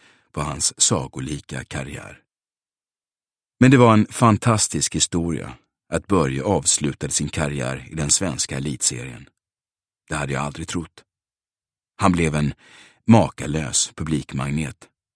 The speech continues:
Och hösten nittonhundranittio blev likt en Eriksgata runt Hockeysverige för Salming. Nu fick en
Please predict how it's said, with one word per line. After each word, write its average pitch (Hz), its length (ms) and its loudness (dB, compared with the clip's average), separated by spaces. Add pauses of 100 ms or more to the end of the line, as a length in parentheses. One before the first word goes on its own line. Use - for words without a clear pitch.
(120)
Och - 220 2
hösten 107 500 6 (420)
nittonhundranittio 90 1000 4 (380)
blev 78 320 2
likt 73 320 0
en 76 260 0
Eriksgata 90 920 0 (120)
runt 76 220 -2
Hockeysverige 71 760 -4
för 80 120 -10
Salming. - 440 -6 (920)
Nu 107 140 8
fick 98 260 -2
en 82 160 4